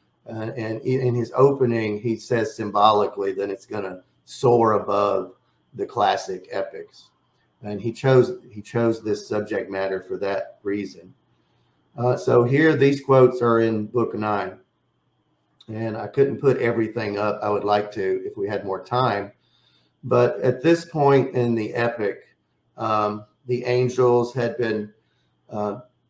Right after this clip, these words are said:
Satan was kind of depicted as a rebel and as a kind of pioneer, and he was out to discover this new world and destroy these new people who were gonna get the free will that the angels never had.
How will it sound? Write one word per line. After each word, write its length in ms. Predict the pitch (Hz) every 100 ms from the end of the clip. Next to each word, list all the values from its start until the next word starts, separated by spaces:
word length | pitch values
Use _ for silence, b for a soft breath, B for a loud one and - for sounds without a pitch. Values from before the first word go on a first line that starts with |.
| _ _
Satan 400 | - - 139 139
was 120 | 123 -
kind 240 | 127 120
of 180 | 120 95
depicted 800 | 104 - - 131 120 127 117 104
as 220 | 104 104
a 120 | 101
rebel 680 | 92 101 113 110 110 110 110
and 140 | 95 95
as 200 | 92 90
a 60 |
kind 260 | 90 110 98
of 140 | -
pioneer, 920 | - 107 104 101 104 104 101 101 95 -
and 160 | 95
he 100 | 113
was 160 | 104 104
out 260 | 101 98 -
to 120 | 101
discover 600 | - - 110 107 98 101
this 220 | 98 -
new 220 | 101 104
world 480 | 95 101 104 92 - _ _ _ _ _
and 140 | 113 95
destroy 540 | 98 - 104 110 101
these 260 | 101 98 101
new 200 | 104 101
people 580 | 123 123 120 - 107 -
who 100 | 107
were 140 | 101
gonna 180 | 104 98
get 380 | 90 98 95 -
the 80 | 101
free 280 | - 117 107
will 480 | 98 110 110 95 92
that 200 | 92 98
the 160 | 95
angels 640 | 104 104 104 95 92 - 101
never 300 | 98 92 95
had. 380 | 104 98 95